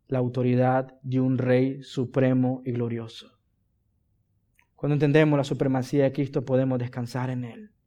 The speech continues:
reposar en Él. Podemos caminar en libertad, podemos vivir en libertad. La mayoría de tus problemas de ansiedad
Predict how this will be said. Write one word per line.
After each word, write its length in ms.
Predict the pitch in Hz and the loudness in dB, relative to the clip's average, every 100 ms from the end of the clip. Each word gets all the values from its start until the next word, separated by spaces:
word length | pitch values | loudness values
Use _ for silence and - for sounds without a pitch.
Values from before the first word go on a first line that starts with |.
| _ _ _ _ _ | _ _ _ _ _
reposar 580 | - 135 131 123 131 135 | -8 -6 -6 -8 -6 -4
en 140 | 135 | -2
Él. 360 | 127 117 113 214 _ _ _ _ _ _ _ _ _ - | -4 -6 -10 -18 _ _ _ _ _ _ _ _ _ 0
Podemos 300 | 147 165 156 | 2 4 2
caminar 360 | 143 135 147 | 0 2 2
en 100 | 147 | 2
libertad, 480 | 139 131 127 151 151 | 2 2 2 2 2
podemos 280 | 151 143 143 | 2 0 0
vivir 260 | 135 135 143 | 0 2 2
en 80 | |
libertad. 460 | 135 131 127 143 139 - - | 2 -2 -2 -2 -2 -6 -14
La 140 | - 135 | -4 -2
mayoría 560 | 135 135 131 170 175 | 0 0 2 2 4
de 100 | 147 | 2
tus 180 | 135 139 | 0 -6
problemas 640 | - 135 131 147 156 143 | -6 -2 0 0 0 -2
de 120 | 127 131 | -2 -4
ansiedad 680 | 123 - 127 135 156 165 | -4 -4 0 0 2 0